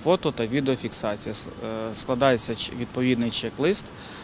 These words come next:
в якому зазначаються види та обсяги пошкоджень, котрі, е, згодом буде занесено до акту комісійного обстеження.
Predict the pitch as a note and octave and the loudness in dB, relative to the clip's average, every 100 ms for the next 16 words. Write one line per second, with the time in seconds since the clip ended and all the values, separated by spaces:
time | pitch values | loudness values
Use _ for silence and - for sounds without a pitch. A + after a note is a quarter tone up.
0 | - B2+ C#3+ D#3+ D3 C#3 C#3 C3 C3+ C#3+ | -6 0 2 4 4 4 2 2 4 6
1 | C#3 C3 C3 B2 B2 C3 C#3 B2+ A#2+ - | 6 6 2 2 2 4 6 4 2 0
2 | A2 B2 C3 A#2+ A#2+ A2+ A#2 A#2+ - D#3 | 0 2 2 0 -2 -4 -2 -4 0 0
3 | F3+ G3+ F#3+ - B2+ A#2 A#2 - A2+ A2+ | 0 -2 -4 2 2 2 -2 -2 -4 -4
4 | A#2+ F3+ E3+ B2 C3+ C3 B2 A#2 C#3 - | 2 2 4 2 4 2 2 2 0 0
5 | B2 A2 A2+ A2+ A2 - C3+ - - A2+ | -2 0 0 0 0 0 -2 -2 -2 0
6 | A2+ C#3 B2+ A#2+ - A2+ G#2 G2+ | 0 0 0 -2 -2 -4 -4 -8